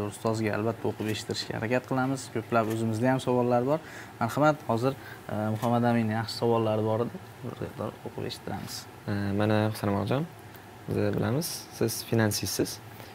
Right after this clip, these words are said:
Speaker 2: Shu moliyaga juda mas'ulsiz. Mana, e, haqiqatan ham qaraganda adam, e, shu pul kelganda, e, srazu ishlataveradi-da. E, bu juda katta narsa. E, bizani oilamizda bu narsa qanaqa qilib o'rgatiladi?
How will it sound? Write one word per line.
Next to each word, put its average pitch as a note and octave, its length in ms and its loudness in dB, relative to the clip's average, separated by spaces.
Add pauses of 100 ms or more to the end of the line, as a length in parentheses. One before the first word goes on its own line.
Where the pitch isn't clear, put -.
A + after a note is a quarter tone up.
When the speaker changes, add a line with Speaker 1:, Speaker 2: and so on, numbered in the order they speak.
(200)
Speaker 2:
Shu G#2 60 0
moliyaga G#2+ 580 4
juda A2 180 4 (100)
mas'ulsiz. - 520 -4
Mana, A2 220 2 (520)
e, - 60 -2 (500)
haqiqatan A2+ 460 -4
ham A2 40 -6 (140)
qaraganda B2 520 2
adam, B2 240 2 (500)
e, - 40 -6 (500)
shu - 100 -8 (380)
pul A#2 160 0 (260)
kelganda, A2 420 2
e, - 880 -12
srazu A2+ 300 2
ishlataveradi-da. A2 680 2 (880)
E, A2 40 -4 (240)
bu A#2 220 6 (180)
juda A#2+ 140 4
katta B2 340 0
narsa. A2 380 4
E, - 100 6 (200)
bizani D#3 240 4
oilamizda B2+ 480 4
bu C3 80 4
narsa B2+ 280 0
qanaqa C#3+ 220 2
qilib A2+ 200 4
o'rgatiladi? A2 440 6